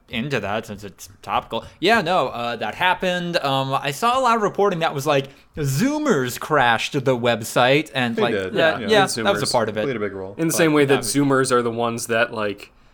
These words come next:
Speaker 3: got nobody to go to the, that one Trump rally 'cause they R S V P'd, even though,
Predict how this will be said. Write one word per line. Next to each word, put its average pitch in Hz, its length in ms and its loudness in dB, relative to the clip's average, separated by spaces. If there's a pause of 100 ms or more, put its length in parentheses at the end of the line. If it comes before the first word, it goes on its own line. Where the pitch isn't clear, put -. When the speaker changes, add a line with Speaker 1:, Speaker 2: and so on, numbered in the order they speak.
(360)
Speaker 3:
got 113 260 4
nobody 110 560 0
to - 160 -8
go 107 360 -4
to 113 200 -10
the, 104 380 -4 (300)
that 113 180 -2
one 107 200 -6
Trump - 340 -8
rally 104 320 -4
'cause 107 200 -10
they 98 340 -6 (840)
R 113 180 2
S 110 140 -2
V 113 200 -6
P'd, 113 520 -6
even 110 300 -8
though, 104 320 -4